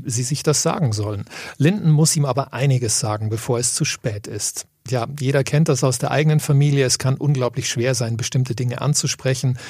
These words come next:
Wäre die Kommunikation innerhalb von Familien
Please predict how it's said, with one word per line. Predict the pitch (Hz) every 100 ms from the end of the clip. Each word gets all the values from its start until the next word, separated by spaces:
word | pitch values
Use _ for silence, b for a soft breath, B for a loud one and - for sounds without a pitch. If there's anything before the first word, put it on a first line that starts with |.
| B B _
Wäre | 117 120 180 202 151
die | 127
Kommunikation | - 139 143 135 127 113 - 135 151
innerhalb | 139 139 135 127
von | 131 117
Familien | 131 123 135 135 123